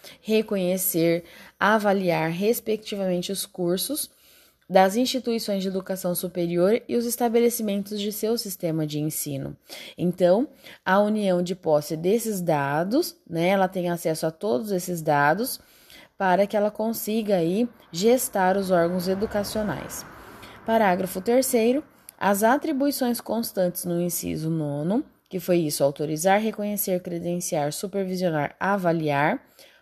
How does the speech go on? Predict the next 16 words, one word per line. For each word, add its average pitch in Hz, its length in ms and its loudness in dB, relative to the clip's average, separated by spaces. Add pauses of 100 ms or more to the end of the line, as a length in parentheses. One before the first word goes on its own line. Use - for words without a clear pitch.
(160)
poderão 277 680 6
ser 285 220 2
delegadas 220 840 0
aos 226 180 0
estados 190 760 -4 (320)
e 175 120 0
ao 175 120 4
Distrito 220 500 -6
Federal, 214 640 0 (260)
desde 160 340 -2
que 190 140 -6
mantenham 220 540 -2
instituições 220 720 -2
de 180 60 -2
educação 180 600 -4 (320)
superior. 233 920 -2